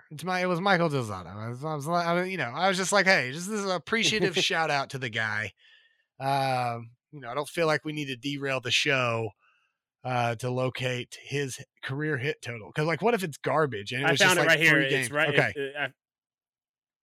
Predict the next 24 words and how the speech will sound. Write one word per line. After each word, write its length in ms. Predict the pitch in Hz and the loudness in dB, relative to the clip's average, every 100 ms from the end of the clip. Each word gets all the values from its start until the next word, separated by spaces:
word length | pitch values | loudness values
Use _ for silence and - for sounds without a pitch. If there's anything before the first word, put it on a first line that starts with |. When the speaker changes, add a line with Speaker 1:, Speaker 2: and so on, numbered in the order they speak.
| _ _ _ | _ _ _
Speaker 2:
I, 320 | 120 123 120 | -6 -4 -4
uh, 40 | 123 | -4
let's 160 | 123 | -4
see, 140 | - 123 | -6 -6
season, 920 | - 165 151 123 120 107 101 98 101 | -4 -4 -4 -6 -8 -10 -12 -16 -14
uh, 180 | 110 110 | -12 -12
career. 560 | - 139 131 143 156 147 | -12 -14 -8 -4 -2 -2
He 120 | 147 | -2
has 220 | 135 117 | -2 -4
one 220 | 123 160 | -6 -6
thousand 420 | 165 170 160 147 139 | -2 0 0 -2 -10
six 220 | - - | -12 -10
hundred 280 | 151 135 127 | -8 -8 -8
and 100 | 113 | -6
seventy-two. 560 | 135 123 120 - 104 - _ _ _ _ _ _ _ _ _ _ _ - | -6 -6 -8 -10 -12 -14 _ _ _ _ _ _ _ _ _ _ _ -10
Speaker 1:
Not 220 | 123 120 | -4 -2
bad. 340 | 123 123 110 87 - _ _ - | 4 6 6 2 -8 _ _ -4
Over 280 | 120 127 131 | -2 2 2
a 40 | |
hit 140 | 127 135 | 4 2
a 60 | |
game. 380 | 123 123 113 98 87 - | 2 2 0 -2 -10 -16
So 400 | - 113 110 101 - _ | -4 0 2 0 -8 _
Speaker 2:
Yeah. 160 | - | -20